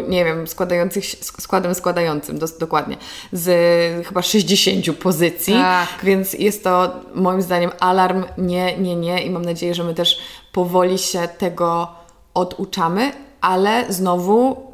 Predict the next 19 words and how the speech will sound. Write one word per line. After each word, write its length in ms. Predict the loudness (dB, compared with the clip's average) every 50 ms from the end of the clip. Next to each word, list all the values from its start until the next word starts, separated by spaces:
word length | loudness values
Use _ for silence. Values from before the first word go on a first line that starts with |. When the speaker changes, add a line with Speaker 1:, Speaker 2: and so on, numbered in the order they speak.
| -12 -8
Speaker 1:
tych 160 | -8 -8 -6
komunikatów 600 | -2 0 0 2 2 0 0 -2 -4 -4 -4 -2
jest 160 | -2 -2 -2 -2
tak 140 | -4 -4
dużo 340 | -4 -4 -4 -2 0 0 0
i 120 | 0 -2 -2
one 180 | -2 -2 -2
są 200 | -2 -4 -6 -4
tak 220 | -4 -4 -6 -6 -8
sprzeczne, 600 | -8 -6 -2 -2 -2 -2 -2 -2 -2 0 0 0
że 100 | 2 2
my, 200 | 4 4 4 2
jeżeli 300 | 2 0 0 2 2 2
nie 120 | 2 2
siedzimy 300 | 0 0 0 2 2 2
właśnie 260 | 0 -2 -4 -4 -6 -6
w 40 |
świecie 280 | -4 -2 -2 -2 -2 -2
zdrowia 460 | -2 -2 -2 0 0 2 2 2 2